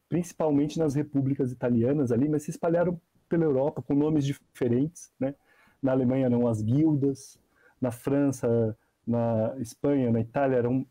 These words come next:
corporações, tinham esse nome, mas eram organizações de trabalhadores, só que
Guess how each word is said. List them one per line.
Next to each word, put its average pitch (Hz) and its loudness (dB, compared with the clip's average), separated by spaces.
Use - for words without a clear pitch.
corporações, 131 -4
tinham 117 -6
esse 113 -8
nome, 139 0
mas 147 0
eram 233 2
organizações 214 0
de 196 2
trabalhadores, 143 0
só 202 -4
que 220 -2